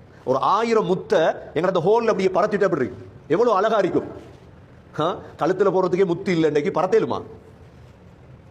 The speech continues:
உங்களோட வேலைக்காராக்கள் இவ்வளவு அழகுண்டா நீங்க எப்படி அழகா இருப்பீங்க?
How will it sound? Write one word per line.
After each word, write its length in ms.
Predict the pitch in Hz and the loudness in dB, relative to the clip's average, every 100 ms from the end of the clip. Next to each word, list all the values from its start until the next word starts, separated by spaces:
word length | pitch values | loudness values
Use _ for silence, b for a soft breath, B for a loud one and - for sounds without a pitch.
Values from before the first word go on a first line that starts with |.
| - - | -16 -4
உங்களோட 200 | 151 175 | 0 4
வேலைக்காராக்கள் 840 | 226 302 285 247 226 185 185 135 - | 4 4 2 2 0 0 0 0 0
இவ்வளவு 460 | 160 240 233 143 | 2 4 4 2
அழகுண்டா 520 | 185 202 180 160 - - - | 2 2 2 2 0 -2 0
நீங்க 220 | 180 254 | 2 4
எப்படி 140 | 247 240 | 4 2
அழகா 260 | 247 240 | 2 0
இருப்பீங்க? 340 | 233 190 131 | 0 0 -2